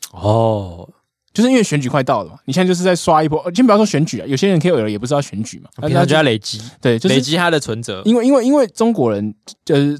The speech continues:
Speaker 2: 或者是中国，或者是中国队这个东西，就是在台湾人算是一个敏感词。
Speaker 1: 嗯。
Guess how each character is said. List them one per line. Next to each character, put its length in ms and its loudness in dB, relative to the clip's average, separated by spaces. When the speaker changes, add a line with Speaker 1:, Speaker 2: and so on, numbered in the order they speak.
Speaker 2:
或 100 4
者 80 2
是 60 -2
中 240 2
国， 180 -2
或 140 0
者 60 2
是 40 -2
中 160 -2
国 160 -6
队 200 -4
这 80 -4
个 60 0
东 120 -4
西， 100 -4
就 120 0
是 180 -6
在 100 -2
台 140 0
湾 120 2
人 140 -4
算 160 -4
是 80 -8
一 60 -8
个 60 -6
敏 180 -2
感 160 -2
词。 240 -14
Speaker 1:
嗯。 200 -6